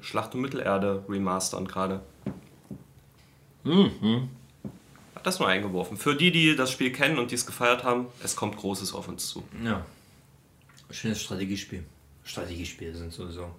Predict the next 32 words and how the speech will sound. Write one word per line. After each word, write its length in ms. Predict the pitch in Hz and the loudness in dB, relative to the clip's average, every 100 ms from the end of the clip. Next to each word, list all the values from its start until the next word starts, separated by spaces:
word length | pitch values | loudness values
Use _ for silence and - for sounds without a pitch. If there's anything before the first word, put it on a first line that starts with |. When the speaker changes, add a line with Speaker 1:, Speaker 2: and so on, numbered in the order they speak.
| - - - 349 | -20 -20 -16 -10
Speaker 2:
ja, 220 | 370 349 | -8 -8
ist 120 | - | -8
schon, 180 | - 156 135 - - - | -8 -8 -12 -18 -20 -14
Speaker 1:
Mhm. 340 | 120 117 143 | -12 -10 -12
Speaker 2:
schon 160 | - 185 | -8 -2
eine 120 | 127 | 0
gute 200 | 107 107 | 0 0
eigene 280 | 92 98 92 | 0 -2 -2
Welt. 180 | 95 98 - - - - - - - - - | -4 -4 -10 -20 -20 -20 -20 -20 -20 -14 -10
Speaker 1:
Auf 200 | - - | -8 -6
jeden 120 | 113 127 | 0 6
Speaker 2:
Aber 320 | 147 139 135 | 8 8 8
ja, 240 | 117 107 | 8 6
Battlefront, 640 | 104 143 156 - 147 139 | 6 4 4 4 4 4
äh, 160 | 117 117 | 2 -2
zwei 300 | - 135 131 | 4 6 8
dann 240 | 110 107 | 6 2
so 220 | 101 110 101 | 2 2 4
der 260 | 104 104 | 4 2
offizielle 440 | 107 - - 107 101 | 0 -4 0 0 2
Nachfolger. 460 | 104 - 98 95 | 0 0 -2 0
Sehr 220 | 95 113 123 | 2 4 4
viel 160 | 107 | 2
Pay 260 | 104 110 110 | 2 0 2
to 160 | 107 | 0
Win. 200 | 101 101 95 - - - - | -2 -2 -8 -18 -20 -20 -2
Wa-, 200 | 107 104 | -2 2
was 220 | 101 156 196 | 2 2 6
war's? 220 | 175 - | 4 4
Entweder 360 | 131 135 135 | 2 6 6
man 180 | 120 113 | 6 0
spielt, 580 | - 131 135 135 131 | 0 4 6 6 2